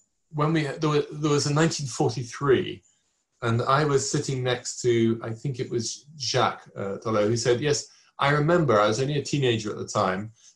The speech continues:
but we got in our van in nineteen forty-five and we drove to Chalon-sur-Saône, to the factory that made the bottles. And in those days, there was no petrol, so you ran your,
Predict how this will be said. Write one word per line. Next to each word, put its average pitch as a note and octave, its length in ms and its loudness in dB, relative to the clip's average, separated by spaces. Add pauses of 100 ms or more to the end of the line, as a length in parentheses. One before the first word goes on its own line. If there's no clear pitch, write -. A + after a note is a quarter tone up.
but C#3 160 2
we C3 100 -2
got E3 220 2
in F3+ 120 6
our D3 180 2
van B2 360 0
in A2 100 -2
nineteen A2+ 300 -2
forty-five G#2 720 -2
and A2 100 -6
we G#2+ 80 -4
drove D3+ 320 0
to C#3 80 -12
Chalon-sur-Saône, A2+ 1000 -2 (360)
to - 100 -20
the A2 340 -2
factory - 440 -4
that G#2+ 140 -8
made G#2 200 -2
the G#2 60 -8
bottles. A2 560 -6 (240)
And B2+ 100 0
in B2 40 -2
those D3+ 220 2
days, B2+ 280 0
there A#2+ 40 -8
was A#2+ 140 -4
no B2 140 -2
petrol, - 520 -6
so - 140 -4
you A2+ 180 0
ran B2+ 260 0
your, A2+ 300 -2